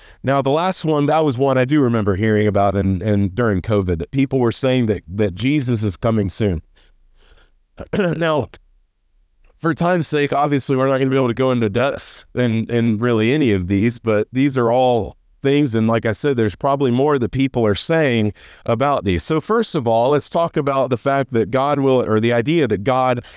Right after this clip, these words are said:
will ensure Israel's victory. Now, some really horrible things are going on over there right now.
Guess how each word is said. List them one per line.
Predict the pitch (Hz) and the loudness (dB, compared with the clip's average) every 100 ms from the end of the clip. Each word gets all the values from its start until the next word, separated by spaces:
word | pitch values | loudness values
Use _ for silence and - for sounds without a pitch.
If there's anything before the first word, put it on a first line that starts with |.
| - | -6
will | 127 131 | 0 0
ensure | 120 - 151 147 | 0 -2 0 0
Israel's | - 131 120 120 117 110 - - | 0 -2 0 0 2 0 -2 -6
victory. | 113 165 - 113 85 67 - _ _ _ _ - - - - | -4 -4 -2 -2 -2 -6 -14 _ _ _ _ -20 -20 -20 -4
Now, | 175 175 175 - _ | 0 0 -4 -12 _
some | - 196 190 | -2 0 2
really | 233 285 240 147 - | 2 2 2 0 -2
horrible | - - 143 220 233 190 151 139 | -10 -8 0 2 2 2 0 -2
things | - 165 151 113 117 - - | -2 0 2 0 0 -4 -4
are | 127 | -4
going | 127 147 135 135 | 0 0 0 0
on | 139 123 | 0 0
over | 107 104 | 0 0
there | 104 98 | 0 0
right | 87 87 | -2 -2
now. | 98 76 | -4 -4